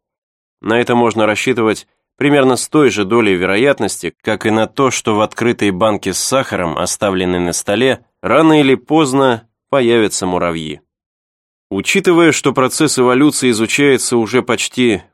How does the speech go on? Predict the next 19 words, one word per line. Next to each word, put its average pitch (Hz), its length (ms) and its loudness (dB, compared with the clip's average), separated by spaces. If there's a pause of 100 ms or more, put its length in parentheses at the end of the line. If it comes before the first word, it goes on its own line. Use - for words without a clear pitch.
(100)
полторы 117 440 2
сотни 98 420 0
лет, 131 360 0 (600)
поразительно, 123 680 0
насколько 117 560 0
мало 139 400 2
мы 131 240 2
о 117 40 2
нем 131 220 2
на 120 100 0
самом 120 360 0
деле 110 280 0
знаем. 95 500 -2 (720)
Старая 110 460 0
концепция 107 680 -2
о 98 140 -4
выживании 104 640 0
наиболее 104 520 0
приспособленных 101 960 -2